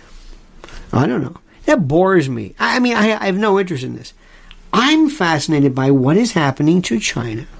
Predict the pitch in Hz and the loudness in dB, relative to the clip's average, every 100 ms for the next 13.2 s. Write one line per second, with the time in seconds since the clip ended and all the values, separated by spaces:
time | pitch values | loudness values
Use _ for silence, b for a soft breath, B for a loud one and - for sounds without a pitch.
0 | - - - B B B B B B - | -20 -20 -20 B B B B B B 0
1 | 185 190 190 180 175 180 180 196 254 302 | 4 4 4 4 4 4 4 2 4 6
2 | 311 233 226 220 220 226 240 - - 156 | 6 4 0 0 2 0 0 -2 -2 0
3 | 143 170 - - - - 180 196 214 220 | 0 -4 -12 -14 -12 -2 2 2 2 0
4 | 214 165 185 185 - - - 196 175 131 | 0 0 0 0 -2 -8 -4 -4 -2 -6
5 | - - 151 170 160 165 170 180 202 254 | -6 0 4 4 4 4 4 4 4 6
6 | 320 320 302 285 254 196 190 180 170 151 | 6 8 6 4 2 0 0 0 2 0
7 | 143 135 131 - 127 120 - - - - | 0 -2 -4 -8 -12 -18 -20 -20 -20 -20
8 | - B B B B - - - 220 247 | -20 B B B B -4 -2 2 2 2
9 | 277 285 240 214 208 - 151 156 135 135 | 2 2 2 2 0 -4 -2 0 0 -2
10 | 123 - 160 175 175 - 185 196 190 165 | -8 -8 -4 -4 -2 0 0 2 0 0
11 | 165 - - - - - 139 135 165 - | -2 -4 -8 -14 -20 -4 0 0 -2 -8
12 | - - - 180 - - - 87 90 80 | -8 -2 0 0 -4 -8 -2 0 2 2
13 | 78 - | 0 -4